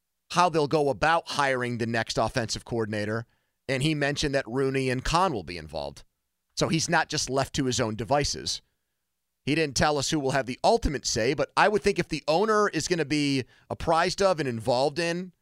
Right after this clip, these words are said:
the offensive coordinator hire, if he's in that process, he's gonna make the ultimate call. I don't think he would get involved in the interviews or pick out the interviews and then say, "All right, Mike, now you're on your own."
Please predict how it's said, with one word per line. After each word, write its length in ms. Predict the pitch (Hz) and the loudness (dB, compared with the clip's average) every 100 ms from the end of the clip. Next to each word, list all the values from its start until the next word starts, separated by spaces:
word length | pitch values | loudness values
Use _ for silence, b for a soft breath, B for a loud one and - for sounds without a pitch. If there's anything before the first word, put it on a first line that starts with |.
| _ _ | _ _
the 120 | 127 | 0
offensive 440 | 131 135 147 131 113 | 0 2 0 -2 -6
coordinator 680 | - 131 143 160 165 170 180 _ - | -2 0 2 0 2 0 -4 _ -2
hire, 460 | 156 165 185 196 - _ _ _ _ _ - | 2 4 2 0 -6 _ _ _ _ _ -6
if 120 | - | -2
he's 140 | 185 | 0
in 140 | 214 233 | 2 2
that 160 | 214 | 0
process, 460 | - 190 170 151 - | 2 2 2 0 -2
he's 220 | 185 156 | -2 -2
gonna 120 | 165 | 0
make 200 | 135 131 | 0 -2
the 120 | 123 | 0
ultimate 340 | 117 110 101 85 | -2 -2 -8 -8
call. 260 | 98 76 - _ _ _ _ _ _ _ _ _ _ _ _ _ _ _ | -6 -6 -8 _ _ _ _ _ _ _ _ _ _ _ _ _ _ _
I 120 | - 175 | 2 2
don't 100 | 185 | 2
think 140 | - | 0
he 100 | 180 | 0
would 360 | 165 139 - 120 | 0 -2 -6 0
get 180 | 185 | 0
involved 380 | 165 139 165 160 | 2 4 4 2
in 60 | 147 | 0
the 120 | 143 | 0
interviews 420 | 160 139 147 143 | 0 0 0 0
or 80 | 113 | -2
pick 180 | - 123 | -4 0
out 140 | 151 | 0
the 120 | 143 | -2
interviews 280 | 139 127 131 | -6 -4 -6
and 100 | 110 | -4
then 120 | 131 | -4
say, 160 | 123 123 | -2 -2
"All 120 | - 151 | 2 2
right, 160 | 131 | 0
Mike, 260 | 117 120 - | 0 -2 -2
now 140 | 131 | -2
you're 160 | 131 123 | 0 0
on 140 | 120 | -2
your 140 | 117 107 | -2 -2
own." 200 | 98 | -4